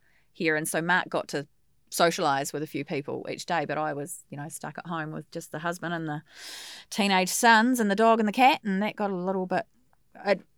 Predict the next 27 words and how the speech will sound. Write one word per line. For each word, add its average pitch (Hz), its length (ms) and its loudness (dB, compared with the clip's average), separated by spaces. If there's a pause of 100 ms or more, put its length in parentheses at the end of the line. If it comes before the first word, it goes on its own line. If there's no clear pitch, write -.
(120)
during 226 240 4
that 202 180 2
time, 170 380 2
I 165 40 4
really 170 260 -2
realised 165 400 2
how 170 120 0
much 165 260 -2
I 160 140 -2
enjoy 165 300 -2
having 151 220 -6
contact 160 360 -8
with 156 100 -6
other 151 140 -4
people 160 440 -8 (260)
and 160 120 -6
how 165 80 -6
much - 200 -6
I 151 60 -6
need 151 280 -8
that. 233 280 -8
Yeah, 175 220 -4
that 165 140 -6
was 160 160 -6
the 147 80 -6
big 143 280 -8
learning. 151 480 -6